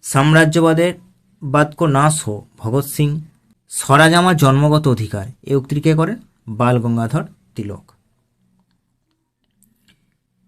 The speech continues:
সরফরোশি কি তামান্না আব হামারে দিল মে হ্যায়, রামপ্রসাদ বিসমিল। সারে জাহাজ সে আচ্ছা, মোহাম্মদ ইকবাল। বন্দে মাতরম, বঙ্কিমচন্দ্র চট্টোপাধ্যায়।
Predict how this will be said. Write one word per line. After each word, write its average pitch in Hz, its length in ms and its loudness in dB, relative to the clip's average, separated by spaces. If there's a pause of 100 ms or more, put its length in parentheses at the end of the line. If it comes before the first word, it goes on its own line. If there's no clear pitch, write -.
(380)
সরফরোশি 180 840 0
কি 196 120 -4
তামান্না 139 520 2 (420)
আব 139 140 -2 (120)
হামারে 143 380 2
দিল 117 220 0
মে 107 140 -2
হ্যায়, 98 220 -10 (220)
রামপ্রসাদ 120 580 -4
বিসমিল। 107 440 -8 (580)
সারে 151 340 4
জাহাজ 147 400 2
সে 147 100 -2
আচ্ছা, 117 440 -6
মোহাম্মদ 127 560 -4
ইকবাল। 110 360 -8 (640)
বন্দে 151 500 2
মাতরম, 131 540 0 (580)
বঙ্কিমচন্দ্র 131 640 -2
চট্টোপাধ্যায়। 101 640 -6